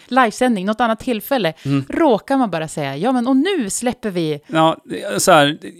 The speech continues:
Speaker 2: räkna ut i huvudet, det här tar två veckor att göra.
Speaker 1: Mm.
Speaker 2: Men då, eh, glömmer man bort alla andra saker som ska göras också.
Speaker 1: Ja, och så har man, och så lever man
Speaker 2: Ja.
Speaker 1: <laughs> livet
Speaker 2: <laughs> Ja, ja,
Speaker 1: runt
Speaker 2: verkligen.
Speaker 1: om. Ja.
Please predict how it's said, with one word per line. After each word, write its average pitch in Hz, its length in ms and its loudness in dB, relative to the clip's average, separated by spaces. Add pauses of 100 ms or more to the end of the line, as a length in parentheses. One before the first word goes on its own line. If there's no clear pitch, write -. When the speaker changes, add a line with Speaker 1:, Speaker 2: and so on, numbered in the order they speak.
(120)
Speaker 2:
räkna 165 340 0
ut 151 140 -2
i 156 60 4
huvudet, 147 280 0
det 156 80 2
här 160 100 0
tar - 120 -16
två 147 220 -2
veckor 127 320 -2
att 131 60 0
göra. 135 320 0 (220)
Speaker 1:
Mm. 165 140 -8
Speaker 2:
Men 143 200 0
då, 143 420 2 (300)
eh, 131 200 -14
glömmer 147 340 0
man 151 220 2
bort 165 280 2
alla 143 200 -2
andra 156 320 2
saker - 340 -4
som 127 120 -10
ska - 140 -6
göras 113 480 -2 (140)
också. - 220 -6
Speaker 1:
Ja, 294 40 2
och 160 60 0
så 277 80 -2
har 262 80 0
man, 226 220 -4
och 240 80 -6
så - 80 -6
lever 175 260 -4
man 151 240 -6 (220)
Speaker 2:
Ja. 151 160 2 (180)
Speaker 1:
<laughs> 277 220 6
livet 220 300 6
Speaker 2:
<laughs> - 160 4
Ja, 226 280 6
ja, 170 60 8
Speaker 1:
runt 165 100 6
Speaker 2:
verkligen. 175 300 4
Speaker 1:
om. 151 100 -10
Ja. 165 160 -2